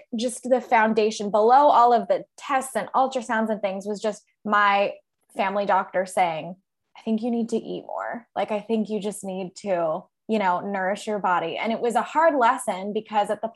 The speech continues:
time I was like, "But I'm like, my body looks the best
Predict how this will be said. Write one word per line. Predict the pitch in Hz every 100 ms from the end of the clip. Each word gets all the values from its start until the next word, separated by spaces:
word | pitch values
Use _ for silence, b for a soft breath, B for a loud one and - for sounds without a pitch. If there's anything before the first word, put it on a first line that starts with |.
| -
time | 254 254 220
I | 202
was | 202
like, | 202 190 - _ _ _ _ _ 247
"But | 240
I'm | 214 202 208
like, | 190 -
my | 220 208
body | 262 247 233
looks | 208 208 - 226
the |
best | 185 226 208 202 -